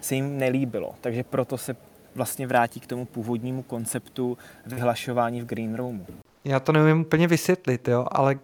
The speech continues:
Speaker 2: kdyby se přešlo k tomuto vyhlašování jako X Factor, nestratilo by to takovou tu exkluzivitu, ta soutěž, protože přece jenom jsme zvyklí, že,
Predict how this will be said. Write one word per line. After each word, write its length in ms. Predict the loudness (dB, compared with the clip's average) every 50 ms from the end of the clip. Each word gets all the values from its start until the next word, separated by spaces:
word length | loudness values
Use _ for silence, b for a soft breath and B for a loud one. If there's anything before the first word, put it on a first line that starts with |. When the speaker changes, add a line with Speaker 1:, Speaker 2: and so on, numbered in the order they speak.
| -8
Speaker 2:
kdyby 300 | -4 0 0 2 2 0
se 160 | 0 0 0 0 -2 -8 -20 -20 -20 -20 _ -20 -20 -20 _ _ _ _ -12 -6
přešlo 460 | -2 2 2 4 4 4 4 4 4
k 100 | 2 0
tomuto 440 | 0 2 2 2 2 4 4 4 4
vyhlašování 880 | 4 2 2 2 2 0 0 -2 0 2 4 4 4 4 2 2 0
jako 220 | 0 0 0 -2 -2
X 220 | -2 -4 -6 -4
Factor, 580 | -2 -2 -2 -2 0 4 4 6 4 4 0 -2 B B B B B B B
nestratilo 800 | B 2 2 2 2 2 2 2 2 2 2 2 4 6 6 6
by 180 | 4 4 2 2
to 200 | 4 4 2 2
takovou 340 | 4 2 0 2 2 2 2
tu 180 | 0 -2 -6 -6
exkluzivitu, 840 | -6 -8 -6 -6 -6 -4 2 4 4 6 6 6 4 4 4 2 2
ta 160 | 2 4 2 2
soutěž, 640 | 4 2 2 2 2 0 0 0 2 2 0 -2
protože 540 | -6 -8 -8 -6 -2 0 0 2 4 4 2
přece 340 | 2 -2 -6 -6 -2 0 2
jenom 140 | 2 2 0
jsme 220 | 0 0 -2 -2
zvyklí, 600 | 0 0 -2 -4 -2 -2 0 0 0 0 0 -2
že, 400 | -2 0 2 4 4 4 4 2